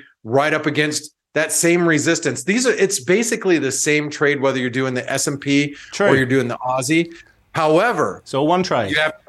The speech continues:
Speaker 1: you have to ask, it's, you, you have to ask, which is the better, but which is the better horse? Which is the horse that's gonna be a little faster than the other one? And, uh, I look at the S and P, I look at the Aussie, and I think both of them actually look equally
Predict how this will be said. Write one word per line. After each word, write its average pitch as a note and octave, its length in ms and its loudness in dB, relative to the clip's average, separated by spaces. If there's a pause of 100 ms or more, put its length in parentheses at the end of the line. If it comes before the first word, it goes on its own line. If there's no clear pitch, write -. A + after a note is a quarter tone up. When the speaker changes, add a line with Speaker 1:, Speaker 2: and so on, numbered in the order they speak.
(220)
Speaker 1:
you D#3+ 180 2
have E3 120 -2
to D3+ 80 0
ask, D#3+ 280 0
it's, G3+ 260 0
you, F3 260 -2
you F3+ 200 2
have F#3 120 0
to F#3 100 2
ask, G3 220 -2
which E3+ 220 0
is E3 80 -4
the E3 80 2
better, D#3 500 0 (340)
but D3 200 -6
which F#3 200 2
is F3+ 80 -4
the F3 80 0
better D#3+ 300 2
horse? C3 440 0
Which D3 200 -2
is E3 100 -6
the D3 100 2
horse D#3 240 0
that's C3 140 -8
gonna D3 180 -2
be C#3 100 2
a C#3 60 4
little C#3 240 0
faster C#3+ 420 0
than A#2+ 180 -4
the B2 140 0
other B2+ 180 0
one? G2+ 220 -6 (380)
And, D3 260 0
uh, C3 220 0
I C#3+ 100 0
look E3+ 240 0
at D#3+ 80 -4
the E3 100 4
S E3 140 0
and D#3+ 100 -6
P, F3 220 2
I D3+ 60 2
look D#3+ 180 0
at D#3 80 -4
the D3 80 -4
Aussie, D#3 340 2
and D3+ 100 -4
I B2+ 140 -4 (300)
think E3+ 280 0
both D#3+ 520 2
of C3+ 80 -4
them A#2 260 0 (380)
actually C#3+ 320 0
look C3+ 280 2
equally D3 480 0